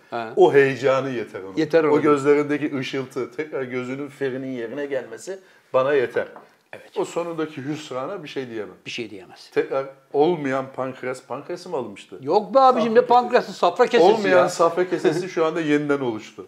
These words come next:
Speaker 1: <laughs> Evet.
Speaker 2: Sıkıntıdan.
Speaker 1: Evet. Hocam sakala da geçmiş olsun
Speaker 2: Evet, sakal,
Speaker 1: dileklerimizi
Speaker 2: öyle
Speaker 1: buradan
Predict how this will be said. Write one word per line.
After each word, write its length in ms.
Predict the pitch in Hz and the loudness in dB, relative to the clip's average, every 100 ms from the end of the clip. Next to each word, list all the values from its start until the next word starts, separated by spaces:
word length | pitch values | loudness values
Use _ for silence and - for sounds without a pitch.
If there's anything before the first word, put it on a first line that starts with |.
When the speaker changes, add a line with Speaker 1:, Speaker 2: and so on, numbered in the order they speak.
| _ | _
Speaker 1:
<laughs> 100 | - | -6
Evet. 240 | 110 104 - | -6 -6 -14
Speaker 2:
Sıkıntıdan. 600 | - - 123 - 98 101 92 - | -20 -10 -10 -10 -12 -12 -14 -8
Speaker 1:
Evet. 220 | 113 98 _ _ _ - | -8 -8 _ _ _ -2
Hocam 240 | 185 160 | 2 2
sakala 360 | - 185 175 160 | 2 2 2 2
da 60 | |
geçmiş 380 | 143 139 - - | 0 -4 -10 -6
olsun 120 | 131 220 | 2 4
Speaker 2:
Evet, 160 | 135 | 4
sakal, 160 | 139 180 165 | 4 4 4
Speaker 1:
dileklerimizi 240 | 120 - | 2 2
Speaker 2:
öyle 160 | 165 175 | 2 4
Speaker 1:
buradan 120 | 156 | 6